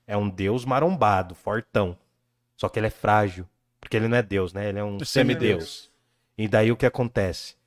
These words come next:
Speaker 1: Édipo chegou mais alto que os seres humanos, conheceu e conseguiu destruir a esfinge, que é um monstro mitológico, só que ele se torna extremamente humano, porque ele cometeu o mais baixo dos crimes. Das transgressões,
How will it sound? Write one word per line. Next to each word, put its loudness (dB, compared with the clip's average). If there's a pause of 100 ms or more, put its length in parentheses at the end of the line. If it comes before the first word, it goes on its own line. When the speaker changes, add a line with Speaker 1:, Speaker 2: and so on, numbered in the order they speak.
(420)
Speaker 1:
Édipo 0
chegou 0 (300)
mais 2
alto 4
que -8
os -6
seres 0
humanos, -2 (520)
conheceu 2
e 0
conseguiu -6
destruir -6
a 0
esfinge, -6
que -10
é 0
um 0
monstro -6
mitológico, -8 (520)
só 4
que -4
ele 2
se -4
torna 2
extremamente -2
humano, -2 (460)
porque -2
ele 0
cometeu 0
o 2
mais 0
baixo 0
dos -10
crimes. -6 (1000)
Das -4
transgressões, 2